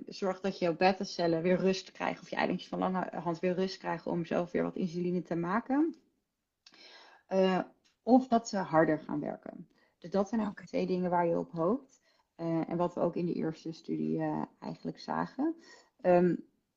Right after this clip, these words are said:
Speaker 1: en daar, daar, ik, ik, ik denk niet dat we nieuwe beta-cellen gaan groeien dan of zo. Dat, wat kapot is, is kapot. Ehm, maar er is, is een heel groot deel wat slaapt of zo hard onderdrukt wordt,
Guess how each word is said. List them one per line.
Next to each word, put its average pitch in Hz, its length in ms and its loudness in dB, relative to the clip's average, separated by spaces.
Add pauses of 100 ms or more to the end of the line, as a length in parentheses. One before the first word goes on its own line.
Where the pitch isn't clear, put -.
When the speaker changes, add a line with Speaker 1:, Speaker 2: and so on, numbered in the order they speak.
(360)
Speaker 1:
en 202 180 2
daar, 185 340 8
daar, 165 340 0
ik, 180 160 4
ik, 180 180 2
ik 190 140 0
denk 190 160 2
niet 269 240 4
dat 202 140 -6
we 180 460 2
nieuwe 180 440 4
beta-cellen 160 1040 0
gaan - 160 -6
groeien 156 360 4
dan 139 260 0
of - 100 -16
zo. - 240 -14
Dat, - 280 -4 (180)
wat 185 220 -2
kapot 196 300 -2
is, 214 100 0
is 190 120 -4
kapot. 214 460 -6 (440)
Ehm, 175 300 2
maar 170 340 2
er 185 100 -4
is, - 160 -8
is 185 100 -6
een 185 60 0
heel 196 120 2
groot 196 160 -2
deel 180 160 4
wat 170 140 -4
slaapt 208 360 0
of 190 60 -18
zo - 260 -4
hard 180 180 -2
onderdrukt 190 560 -4
wordt, - 400 -2